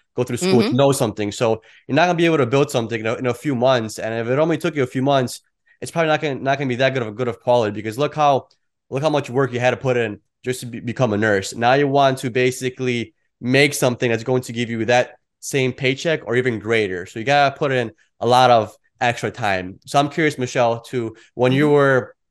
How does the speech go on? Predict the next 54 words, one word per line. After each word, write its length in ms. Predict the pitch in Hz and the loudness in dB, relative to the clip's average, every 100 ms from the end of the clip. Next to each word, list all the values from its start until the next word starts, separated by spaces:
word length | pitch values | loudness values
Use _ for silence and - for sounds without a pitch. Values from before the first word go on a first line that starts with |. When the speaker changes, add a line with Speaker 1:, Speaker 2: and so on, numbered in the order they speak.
| _ - | _ -8
Speaker 1:
uh, 120 | 90 | -6
just 220 | 98 117 | -8 -4
figuring 240 | 143 131 131 | 0 2 4
out 80 | 123 | 4
your 100 | 113 | 4
life, 300 | 120 120 117 | 4 2 0
trying 140 | 120 | -4
to 40 | |
figure 200 | 113 123 | -4 -2
out 40 | 113 | -2
what 160 | 117 | -2
you 80 | 120 | -4
really 140 | 113 117 | -2 0
wanna 260 | 117 110 | 0 0
do, 360 | 107 117 113 113 | -2 -4 -4 -6
finding 360 | - 123 120 113 | -4 0 0 -2
your 100 | 110 | 0
niche 320 | 117 113 117 | 0 0 -2
and 180 | 107 104 _ _ - | -6 -8 _ _ -2
trying 160 | 123 117 | 0 0
to 80 | |
gain 180 | 117 120 | 0 0
success, 400 | 120 113 131 117 | -2 -2 2 2
what 100 | 131 | 2
did 100 | 156 | 0
you 60 | 160 | 0
really 200 | 160 139 | 0 0
struggle 420 | - - 123 104 | -2 -2 0 -2
with? 200 | 95 95 | -6 -6
What 180 | 120 135 | -4 -2
was, 180 | 143 135 | -2 -2
like, 120 | 127 | -2
one 100 | 131 | 0
of 60 | 131 | 0
those 180 | 123 | -2
stuff 200 | - 120 - | -2 -2 2
that 280 | 117 104 - - | 2 0 -6 -14
Speaker 2:
<laughs> 180 | - - | -4 0
Speaker 1:
almost, 460 | 127 127 127 123 | 0 0 0 0
like, 160 | 123 120 | -2 0
like, 140 | 123 | -2
lingered 380 | 117 139 135 127 | 0 2 2 2
that, 140 | 123 - | 2 2
that 100 | 131 | 2
you 160 | 127 | 0
wish 260 | 135 156 151 | 2 0 -2
you 80 | 127 | -4
could 140 | 139 | 0
have 220 | 127 120 - _ _ _ _ _ - | 0 0 -6 _ _ _ _ _ -2
had 460 | 135 131 131 117 104 _ _ - | 2 4 4 2 -6 _ _ -4
this, 400 | 123 120 - - _ _ | -2 -4 -10 -20 _ _
this 320 | - 117 113 - | -4 -2 -2 -2
instinct 600 | 151 147 - 143 127 120 | -2 0 0 2 2 0
or 640 | 113 117 113 113 110 - | 0 0 0 -2 -4 -10